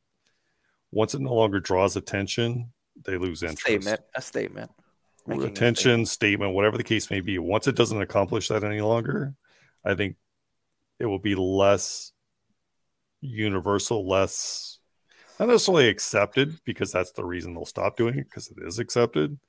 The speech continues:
Speaker 1: I just think once it is, you'll see less of it. It'll be less prevalent.
Speaker 2: Yeah. And it's interesting to follow and observe, observe on this and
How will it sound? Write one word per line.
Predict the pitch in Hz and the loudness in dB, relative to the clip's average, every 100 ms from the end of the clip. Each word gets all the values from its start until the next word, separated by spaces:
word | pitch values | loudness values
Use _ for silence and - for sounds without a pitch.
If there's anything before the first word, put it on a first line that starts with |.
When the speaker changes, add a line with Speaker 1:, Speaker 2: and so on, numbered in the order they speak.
| _ _ - | _ _ 2
Speaker 1:
I | 131 | 2
just | 135 | 4
think | 160 120 | 0 0
once | 117 120 - | 4 2 2
it | 95 | 0
is, | 101 98 - - - - - - | 2 2 -2 -8 -12 -10 -10 -6
you'll | 120 | -6
see | - 101 | -2 -2
less | 85 80 - | 0 -2 -6
of | 90 | -10
it. | 87 | -10
It'll | - | -14
be | - 95 | -8 -4
less | 90 - | -4 -4
prevalent. | - 98 90 90 90 - _ _ _ _ _ _ _ _ | -12 -12 -12 -14 -14 -18 _ _ _ _ _ _ _ _
Speaker 2:
Yeah. | 87 87 - _ _ _ _ _ - _ - | -12 -12 -16 _ _ _ _ _ -20 _ -12
And | - | -8
it's | 113 113 | -8 -8
interesting | 107 - - 104 101 | -12 -16 -14 -14 -12
to | 95 95 - _ _ _ _ _ _ | -14 -14 -16 _ _ _ _ _ _
follow | - 98 95 95 | 2 4 4 2
and | 95 92 - | -2 -6 -6
observe, | 98 98 - 98 98 - - _ _ _ _ - | -4 -4 -4 -4 -4 -10 -20 _ _ _ _ -14
observe | 101 - 98 92 - | -14 -10 -10 -10 -10
on | 90 | -12
this | 90 92 - | -12 -14 -14
and | 87 90 | -14 -18